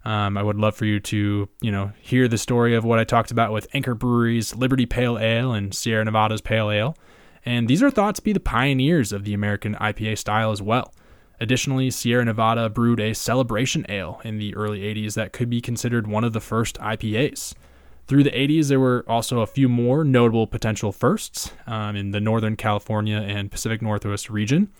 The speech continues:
Almost all of them were utilizing at the time relatively new Cascade hop for its wonderful citrus, grapefruit, and pine bitterness characteristics, so right on brand with the American I P A style we talked about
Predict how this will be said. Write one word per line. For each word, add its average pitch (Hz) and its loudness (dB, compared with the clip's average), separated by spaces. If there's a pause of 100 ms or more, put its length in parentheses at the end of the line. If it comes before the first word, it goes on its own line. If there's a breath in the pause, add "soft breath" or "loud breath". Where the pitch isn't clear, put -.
(480 soft breath)
Almost 147 2
all 143 4
of 147 4
them 104 0
were 104 0
utilizing 110 2
at 104 -2
the 107 -4
time 101 -2
relatively 104 0
new 104 0
Cascade 104 -4
hop 113 -2
for - -4
its 104 -6
wonderful 131 2
citrus, 110 -4
grapefruit, 117 -4
and 104 -6
pine 104 -2
bitterness 107 -4
characteristics, 101 -4
so 107 2 (380 loud breath)
right 123 2
on 120 2
brand 120 2
with 151 0
the 110 -2
American 107 0
I 101 0
P 104 -4
A 101 -2
style 107 0
we 107 -4
talked 101 -4
about 104 -4